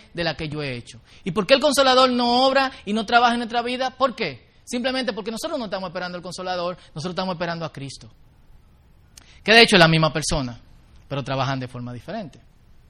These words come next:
No estoy predicando una herejía, estoy predicando lo que dice la Biblia. Y la Biblia dice, Cristo, "Yo me voy". "Ey, ¿para dónde te vayas?". "Es mejor que yo me vaya". ¿Por qué? Porque viene el Consolador.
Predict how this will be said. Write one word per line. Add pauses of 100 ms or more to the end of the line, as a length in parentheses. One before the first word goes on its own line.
(480)
No
estoy
predicando
una
herejía,
estoy
predicando
lo
que
dice
la
Biblia. (420)
Y
la
Biblia
dice,
Cristo, (500)
"Yo
me
voy". (200)
"Ey,
¿para
dónde
te
vayas?". (120)
"Es
mejor
que
yo
me
vaya". (1400)
¿Por
qué? (240)
Porque
viene
el
Consolador.